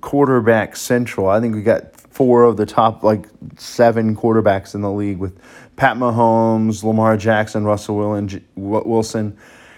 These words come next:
Jalen Hurts, and even on the bench, we got a, we got a Trey Lance and, uh, Jameis Winston. So, um, this is gonna,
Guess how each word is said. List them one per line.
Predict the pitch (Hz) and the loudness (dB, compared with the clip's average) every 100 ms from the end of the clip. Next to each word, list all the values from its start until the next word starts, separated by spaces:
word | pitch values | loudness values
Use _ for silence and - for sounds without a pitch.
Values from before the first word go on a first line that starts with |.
| _ 110 | _ 0
Jalen | 135 135 131 127 | 2 4 2 2
Hurts, | 135 135 135 - | 2 2 -2 -8
and | - 156 | -2 0
even | 185 190 | 2 2
on | 180 180 | 2 2
the | |
bench, | 143 135 170 143 - | 2 2 2 -4 -4
we | 127 | -4
got | 117 123 120 117 | 0 2 4 2
a, | 104 | 2
we | 123 | 0
got | 120 98 | 0 -2
a | |
Trey | - - 139 135 | -4 -6 -2 0
Lance | 120 127 131 131 127 - - - | 0 -2 -2 -4 -6 -12 -14 -8
and, | 113 110 110 107 | -4 -2 -2 -2
uh, | 107 101 | -2 -2
Jameis | 98 113 117 107 | -2 -4 -4 -4
Winston. | 110 113 - - 87 92 | -4 -4 -4 -8 -8 -10
So, | - 104 101 95 - - - - - _ _ | -4 -2 0 -2 -8 -20 -20 -20 -20 _ _
um, | - 110 104 101 104 85 _ - | -6 -4 -2 -4 -6 -12 _ -8
this | 139 151 156 | -4 -4 -2
is | |
gonna, | 151 151 131 | 2 2 2